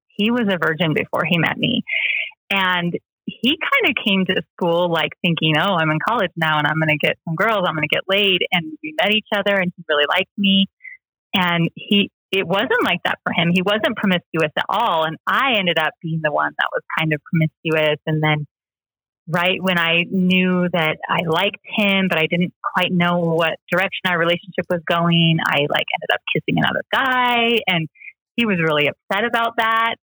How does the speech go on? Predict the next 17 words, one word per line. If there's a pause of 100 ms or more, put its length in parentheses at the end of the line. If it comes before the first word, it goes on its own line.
(120)
But
we
hadn't
defined
our
relationship
yet. (640)
But, (100)
um, (280)
now
looking
back (140)
on
it,
I
was
like,